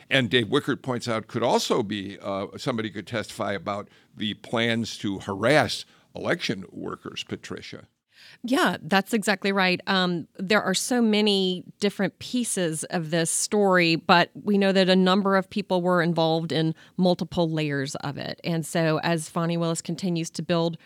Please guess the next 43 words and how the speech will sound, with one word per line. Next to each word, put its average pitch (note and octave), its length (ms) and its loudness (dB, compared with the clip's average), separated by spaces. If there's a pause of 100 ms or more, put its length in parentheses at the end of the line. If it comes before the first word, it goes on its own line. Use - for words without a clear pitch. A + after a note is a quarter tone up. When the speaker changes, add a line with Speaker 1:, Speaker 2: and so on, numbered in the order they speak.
(160)
Speaker 2:
her F#3 180 0
rico F3 320 0
case D3 440 -6
against - 360 -2
Donald C#3 300 -4
Trump, E3+ 420 0 (260)
they F#3+ 260 2 (120)
all, G#3 460 6
I E3 100 -2
think, D#3+ 240 -4
are D3+ 80 -2
gonna D3+ 180 -2
be D3+ 100 -6
important D3 560 -4
to D#3+ 400 -4
eventually D#3+ 680 -2 (420)
finding F3 420 2
their D#3 120 0
way C#3 320 -4 (120)
to F3+ 140 -4
Donald D3 380 -6
Trump. - 380 -12 (320)
Speaker 1:
Okay, F3+ 200 4
we've D#3+ 240 0
gotta A3 180 8
get A#3 160 4
to E3 80 2
a C#3 40 4
break, G#2 300 0
but, B2+ 120 -4 (100)
but E3 220 0
real A3+ 240 0
quickly, F2+ 500 -2
to - 220 -2
summarize F#3+ 540 4
this A#2+ 180 0
segment, A2 400 -2
I C#3 80 4
wanna C4+ 220 2
point D#3+ 320 2
out, A2+ 280 4 (100)
um, A2+ 360 0 (200)
uh, G#2 420 -4